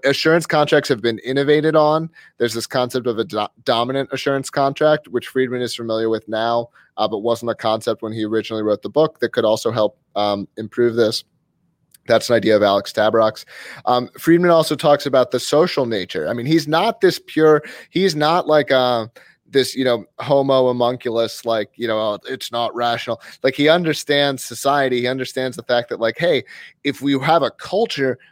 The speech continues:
where you're not regarded as a good person if you don't pay your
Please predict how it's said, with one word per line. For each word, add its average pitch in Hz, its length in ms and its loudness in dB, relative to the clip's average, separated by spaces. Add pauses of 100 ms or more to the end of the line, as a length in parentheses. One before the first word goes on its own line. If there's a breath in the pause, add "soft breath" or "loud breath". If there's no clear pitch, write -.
where 135 120 0
you're 135 140 0
not 143 340 0
regarded 139 720 2
as 135 220 2
a 123 80 -2
good 127 360 -2
person 113 720 -4 (220 loud breath)
if 113 180 -4
you 123 140 -2
don't 127 300 0
pay 135 240 2
your 120 360 0